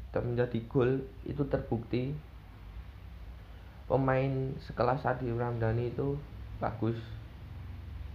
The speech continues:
dan dia pernah bermain di klub Malaysia ya. Dia juga cukup bagus di klub Malaysia,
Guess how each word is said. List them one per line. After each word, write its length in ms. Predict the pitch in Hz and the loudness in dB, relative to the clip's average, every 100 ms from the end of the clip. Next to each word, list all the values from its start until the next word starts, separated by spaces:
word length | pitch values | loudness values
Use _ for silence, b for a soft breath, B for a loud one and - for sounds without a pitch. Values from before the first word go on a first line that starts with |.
| - - - - - - - - - - - - - | -8 -10 -12 -12 -12 -12 -12 -10 -10 -8 -6 -8 2
dan 160 | 123 127 | 2 4
dia 560 | 131 135 143 143 147 - - - - - - - - - - - - - - - - - - - - - - - - - - | 4 8 8 8 4 0 -6 -12 -10 -10 -8 -8 -6 -6 -8 -8 -10 -10 -10 -8 -8 -6 -6 -8 -8 -8 -8 -6 -6 -6 4
pernah 400 | 127 135 131 131 - | 6 8 6 4 2
bermain 400 | 127 117 123 123 | 4 6 4 4
di 240 | - 113 110 131 | 2 2 4 4
klub 160 | 123 | 4
Malaysia 560 | 120 120 117 113 110 117 | 6 4 4 2 2 4
ya. 320 | 110 101 120 - - - - - - - - - - - - - - - - - - - - - - - - - - | 6 4 0 -4 -8 -12 -14 -14 -12 -12 -12 -12 -12 -12 -10 -12 -12 -12 -14 -12 -12 -12 -12 -12 -12 -10 -10 -12 0
Dia 160 | 120 147 | 6 6
juga 320 | 151 - 135 123 | 4 4 4 6
cukup 240 | 135 147 | 4 4
bagus 320 | 131 127 135 135 | 4 4 2 2
di 80 | |
klub 160 | 120 120 | 2 2
Malaysia, 640 | 107 120 123 - 110 107 | 2 2 0 0 2 2